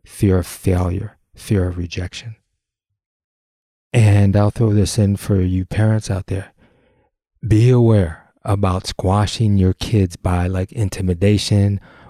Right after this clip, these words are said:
or constant disappointment, because that can breed the seeds of people pleasing in them. And also, modeling is so important. You having really good boundaries,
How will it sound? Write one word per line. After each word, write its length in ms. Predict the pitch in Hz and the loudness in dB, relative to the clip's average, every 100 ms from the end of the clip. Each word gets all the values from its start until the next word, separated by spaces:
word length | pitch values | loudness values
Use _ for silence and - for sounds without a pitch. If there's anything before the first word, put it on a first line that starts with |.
| _ | _
or 320 | - 92 92 | -2 0 0
constant 500 | 87 - 101 95 92 | 0 -2 -2 -4 -6
disappointment, 880 | 85 90 - - 110 107 101 92 - _ _ _ _ _ _ - | -4 -4 -6 -4 -2 -2 -2 -6 -8 _ _ _ _ _ _ -4
because 580 | 98 - 95 90 87 - _ | -2 0 0 0 -2 -6 _
that 440 | 98 92 98 95 - - - | -4 0 0 0 -6 -16 -6
can 320 | - 101 92 | 0 0 2
breed 220 | 95 92 | 0 0
the 80 | 87 | -2
seeds 460 | - 95 90 87 - - | -6 -4 -6 -6 -14 -6
of 340 | 98 90 87 | -2 -2 -4
people 260 | - 110 107 | -6 -8 -8
pleasing 460 | - 95 87 87 - | -8 -6 -6 -8 -8
in 160 | 95 | -8
them. 320 | 85 90 87 - _ _ _ _ _ _ - | -6 -6 -8 -14 _ _ _ _ _ _ -4
And 140 | 107 - | -4 -2
also, 640 | 107 113 - 101 90 90 _ _ _ _ _ | 0 0 0 0 0 -2 _ _ _ _ _
modeling 760 | 95 95 101 107 92 82 87 _ _ | 0 2 2 2 0 -2 -6 _ _
is 180 | - 101 | -2 -2
so 220 | - 98 | 2 0
important. 520 | 87 87 104 117 110 - _ _ _ _ _ | 0 -2 -4 -4 -6 -12 _ _ _ _ _
You 280 | 101 113 92 | 0 2 2
having 300 | 95 90 90 | 0 -2 -2
really 280 | 90 87 | -2 -4
good 220 | 85 87 82 | -6 -8 -6
boundaries, 680 | 90 87 87 92 101 - | -6 -6 -6 -8 -10 -16